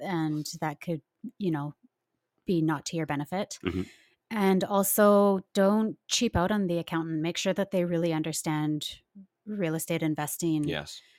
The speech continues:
Speaker 1: and the ins and outs of it. I mean, like, I wouldn't say that we
Speaker 2: <clears throat>
Speaker 1: cheaped out. We just went with somebody who was convenient when we started.
Speaker 2: Yeah.
Speaker 1: And, you know, after switching to, um, somebody really experienced,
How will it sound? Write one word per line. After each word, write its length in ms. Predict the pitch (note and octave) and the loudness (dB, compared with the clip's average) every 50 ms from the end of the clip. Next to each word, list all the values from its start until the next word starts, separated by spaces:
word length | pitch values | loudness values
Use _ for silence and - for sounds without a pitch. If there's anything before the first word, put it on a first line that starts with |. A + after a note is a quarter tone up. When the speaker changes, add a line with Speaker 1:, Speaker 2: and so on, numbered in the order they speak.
| _ _ _ _ | _ _ _ _
Speaker 1:
and 220 | - F#3 F#3 F3 E3 | 2 2 4 4 2
the 80 | F3 | 2
ins 200 | F3 F3 E3+ D#3+ F3 | 2 0 2 2 2
and 100 | D#3+ D#3+ | 2 2
outs 200 | D#3 D#3 - - | 0 -2 -4 -6
of 80 | E3+ D3+ | -4 -4
it. 180 | D#3+ D3+ D3+ - | -4 -6 -6 -4
I 80 | G#3 A3 | -2 0
mean, 180 | F#3+ F#3+ F#3 F#3 | 2 2 4 4
like, 220 | F#3 F3+ F3 - | 2 2 0 0
I 60 | G#3 A3+ | 0 0
wouldn't 240 | A#3 B3+ B3 F#3+ F3 | 0 2 0 0 2
say 160 | - F#3+ F3 | 2 2 2
that 140 | D#3+ E3+ D#3+ | 2 0 -2
we 80 | E3+ D#3+ | -2 -2
Speaker 2:
<clears throat> 100 | F3 - | -2 -2
Speaker 1:
cheaped 200 | E3+ D3 - - | -4 -2 0 0
out. 240 | F3+ D#3+ D3 D3+ D#3+ | 0 0 0 0 -2
We 100 | D3+ D3 | -4 -4
just 240 | C#3 E3 D#3 - - | -4 -4 -6 -6 -8
went 340 | C#3+ D3 D3 C#3+ C#3+ D3+ D#3 | -8 -6 -6 -4 -4 -4 -4
with 320 | E3+ E3+ E3 D#3+ - - - | -4 -4 -4 -6 -8 -16 -16
somebody 380 | - - - E3 E3 F3 F#3+ G3 | -12 -4 -2 -2 -2 -2 -2 -2
who 60 | F#3+ | -4
was 100 | F#3+ F#3+ | -4 -4
convenient 600 | - - G#3 G3 G#3 A#3 A#3 G3 D3+ D3+ E3 - - | -4 -6 -4 -2 -2 -2 0 0 -2 -2 -4 -6 -4
when 160 | F3 E3 D#3 | -4 -4 -2
we 100 | D3+ D3+ | -4 -4
started. 480 | - - - C#3+ C3+ C3+ D3 D3 D3 - _ - | -4 -4 -4 -4 -4 -2 -4 -6 -6 -8 _ -4
Speaker 2:
Yeah. 140 | - D#2 - - - - _ - | -4 -2 -4 -6 -12 -20 _ 0
Speaker 1:
And, 440 | F#3+ F3+ F3+ F3 E3+ E3+ E3 D#3 | 4 6 8 8 8 8 6 4
you 100 | - F3 | 4 4
know, 280 | F3 E3+ E3 D#3+ D#3+ E3+ | 6 6 6 6 4 4
after 280 | F3 E3+ E3+ - - F3+ | 2 0 0 2 -2 -2
switching 580 | - - - F#3+ F3+ - - - E3+ E3 D#3+ D#3 - - | -2 0 0 0 -2 0 0 0 2 2 2 2 0 0
to, 720 | - E3 D#3 D#3 D#3 D#3 D#3 D#3 D#3 D#3 D#3 D#3 D#3+ E3+ - | 2 2 4 4 4 4 2 2 2 0 -2 -2 -6 -8 -8
um, 480 | E3+ F3+ F3 D#3+ D#3 D3+ D3+ D3 D3+ D3 | -6 -2 0 0 0 0 0 -2 -2 -2
somebody 340 | - - E3+ D#3 D#3 D#3 D3+ | 0 0 0 0 2 0 0
really 260 | D3 D3+ D3 D3+ D3 | 2 2 0 0 0
experienced, 920 | D3 - - - - E3+ E3 E3 D3+ C#3+ C#3 C3+ C#3+ - - - - - | -2 -4 -6 -2 0 2 4 4 4 2 0 -2 -4 -4 -4 -6 -6 -8